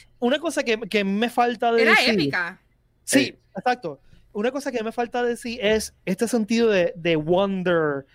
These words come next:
Speaker 1: no, n-, pun not intended, ¿no?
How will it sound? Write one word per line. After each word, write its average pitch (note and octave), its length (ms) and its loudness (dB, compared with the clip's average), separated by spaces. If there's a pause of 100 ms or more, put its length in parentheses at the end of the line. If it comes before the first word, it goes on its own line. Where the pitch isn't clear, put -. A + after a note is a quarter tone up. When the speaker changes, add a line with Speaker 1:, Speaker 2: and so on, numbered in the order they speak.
(360)
Speaker 1:
no, G3 400 -4 (340)
n-, G3 240 2
pun A3+ 240 2
not A3 160 0
intended, F#3+ 520 -2
¿no? E3+ 260 0